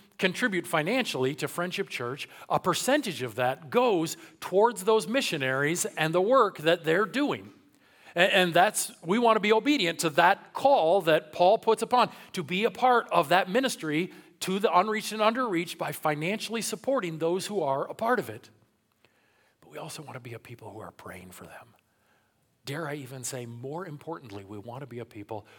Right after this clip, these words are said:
who are praying for those missionaries. So I encourage you, again, to go onto that website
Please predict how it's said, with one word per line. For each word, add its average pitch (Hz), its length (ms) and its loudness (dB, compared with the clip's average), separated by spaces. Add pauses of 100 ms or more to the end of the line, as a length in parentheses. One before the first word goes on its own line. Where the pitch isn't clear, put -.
who 196 180 -12
are 123 180 -12
praying 139 640 -16 (480)
for 135 340 -10
those 110 440 -12 (140)
missionaries. 117 920 -16 (760)
So 120 120 -12
I 120 60 -8
encourage 139 380 -8
you, 147 80 -8
again, 143 240 -8
to 135 80 -8
go 143 180 -4
onto 143 240 -8
that 127 180 -4
website 123 460 -6